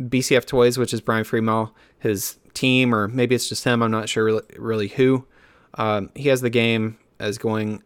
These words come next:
uh, Georgia thirty-three point three points and Alabama twenty-five point two. So kind of, uh, opposite, but a little bit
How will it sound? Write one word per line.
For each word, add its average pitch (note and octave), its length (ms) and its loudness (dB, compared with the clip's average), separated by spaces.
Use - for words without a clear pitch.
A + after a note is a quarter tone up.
uh, G2 220 -6
Georgia A2+ 480 2
thirty-three A#2+ 640 0
point A2 200 -6
three B2 180 0
points A#2 360 -2
and G#2+ 80 -4
Alabama G#2+ 360 -2
twenty-five G#2+ 540 -4
point - 200 -10
two. A#2 320 2
So G#2 320 -2
kind C3+ 260 -2
of, A2+ 220 0
uh, G#2+ 300 -2
opposite, A#2 560 -2
but G#2+ 380 -4
a A2 40 -6
little A2 180 -2
bit G#2+ 280 -4